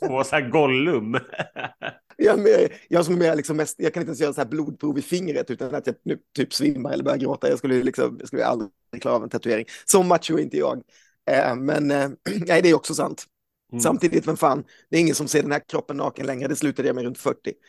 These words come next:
Speaker 2: Så, eh, <laughs> det är ingen som hade vetat.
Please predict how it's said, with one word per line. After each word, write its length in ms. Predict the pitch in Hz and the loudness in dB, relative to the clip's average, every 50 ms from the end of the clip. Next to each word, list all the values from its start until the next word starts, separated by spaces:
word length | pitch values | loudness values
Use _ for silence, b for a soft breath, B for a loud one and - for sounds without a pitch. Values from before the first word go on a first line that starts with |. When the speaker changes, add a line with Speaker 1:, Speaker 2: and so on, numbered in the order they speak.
| B B B B | B B B B
Speaker 2:
Så, 220 | - - 135 135 | 0 2 4 6
eh, 80 | 135 135 | 6 6
<laughs> 840 | - - - - - 117 - 202 - - - - - 214 - - - | 4 4 4 2 2 2 0 -2 -4 -4 -2 0 2 2 2 0 -2
det 60 | 233 - - | -2 0 2
är 40 | 190 | 2
ingen 120 | - 180 | 2 2
som 120 | - 185 180 | 2 2 2
hade 200 | - - 208 202 | 4 4 4 2
vetat. 460 | 170 - 196 156 131 - - 269 | 4 4 4 4 4 2 -2 -2